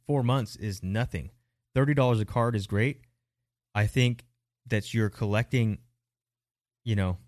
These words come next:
you're collecting so many cards, you better go out and grade your stuff, right? Go out and grade your cards. Um,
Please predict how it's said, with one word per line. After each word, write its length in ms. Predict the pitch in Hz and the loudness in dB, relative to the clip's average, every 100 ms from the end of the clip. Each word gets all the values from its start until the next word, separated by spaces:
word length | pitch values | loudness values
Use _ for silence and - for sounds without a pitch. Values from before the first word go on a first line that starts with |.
| _ | _
you're 140 | 117 | 0
collecting 420 | 120 143 147 127 | 2 2 2 0
so 200 | 107 123 | 0 0
many 180 | 123 123 | 0 -2
cards, 420 | 104 107 123 135 - | 0 0 0 -2 -8
you 140 | - 117 | -8 -4
better 240 | 139 175 | 0 0
go 160 | 139 123 | 0 0
out 140 | 117 | 2
and 100 | 107 | 0
grade 220 | 98 98 | 0 -2
your 60 | 92 | -4
stuff, 340 | - 80 69 - _ - | -8 -10 -10 -16 _ -6
right? 200 | 110 - _ _ _ _ _ _ _ _ _ _ _ _ _ _ _ _ _ _ _ _ _ _ _ | -6 -6 _ _ _ _ _ _ _ _ _ _ _ _ _ _ _ _ _ _ _ _ _ _ _
Go 140 | 135 | -2
out 180 | 147 151 | 0 0
and 120 | 131 | 0
grade 220 | 113 110 113 | 0 0 0
your 100 | 110 | 0
cards. 480 | 101 95 92 95 - _ _ _ _ - | 0 0 -2 -6 -18 _ _ _ _ -8
Um, 400 | 95 92 90 | -4 -2 -4